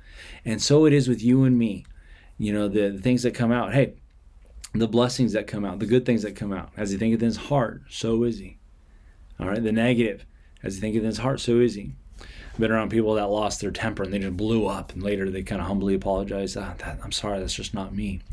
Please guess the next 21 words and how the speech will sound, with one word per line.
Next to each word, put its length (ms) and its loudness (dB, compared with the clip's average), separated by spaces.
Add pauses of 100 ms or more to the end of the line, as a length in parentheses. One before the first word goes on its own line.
(500)
Well, 80 -2
the 80 0
reality 600 4
is 200 -6
it 200 -2
was 360 -2
you. 300 -6 (800)
If 180 -4
it's 160 0
in 140 6
there, 160 6
it's 140 -6
gonna 220 -4
come 200 0
out. 160 -2
"Of 120 0
the 100 2
abundance 640 2
of 300 -4
the 160 2
heart, 680 -6